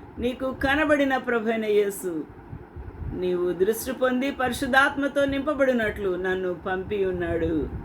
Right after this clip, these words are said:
అని చెప్పాను. దేవునికి మహిమ కలుగును గాక. అప్పుడే అతని కన్నుల నుండి పొరల వంటి రాలి దృష్టి కలిగాను. లేచి బాప్తిస్మపు పొందాను.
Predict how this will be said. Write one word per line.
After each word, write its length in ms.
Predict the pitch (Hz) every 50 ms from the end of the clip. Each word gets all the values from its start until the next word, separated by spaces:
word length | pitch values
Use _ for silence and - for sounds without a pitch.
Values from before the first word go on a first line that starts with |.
| - - - - 175
అని 240 | 185 185 185 180 170 - -
చెప్పాను. 480 | 185 160 - - 160 156 - - - - - - - - - - - - - - - - - - - - - - - - - - - - 175
దేవునికి 480 | 190 226 233 214 196 185 180 - 185
మహిమ 400 | 180 185 185 185 180 180 170 175
కలుగును 420 | 165 - - 160 175 165 165 160 160
గాక. 380 | 151 156 156 156 - 160 160 156 - - - - - - - - - - - 160
అప్పుడే 880 | 175 185 - - - 208 196 190 190 202 220 240 254 247 196 156 156 - - - - - - - - - - - - - - - - - - - - - 196
అతని 340 | 220 226 226 247 240 233
కన్నుల 460 | 202 - - 240 254 277 302 311 285 269 254 240
నుండి 240 | 226 220 214 208
పొరల 380 | 202 - 226 226 233 247 254 247 226 214
వంటి 340 | 208 202 190 214 196 190
రాలి 420 | 185 185 185 190 196 196 202 196 190
దృష్టి 380 | 180 180 190 175 - - 208
కలిగాను. 560 | 208 202 190 185 185 175 170 170 160 160 147 - - - - - - - - - - - - - - - - - -
లేచి 480 | - 165 185 214 233 233 233 233 226 226
బాప్తిస్మపు 1000 | 196 180 185 190 220 262 - - - 330 330 330 302 - 302 330 330 285 320
పొందాను. 800 | 311 - - - 247 226 208 190 170 160 156 147 143 139 139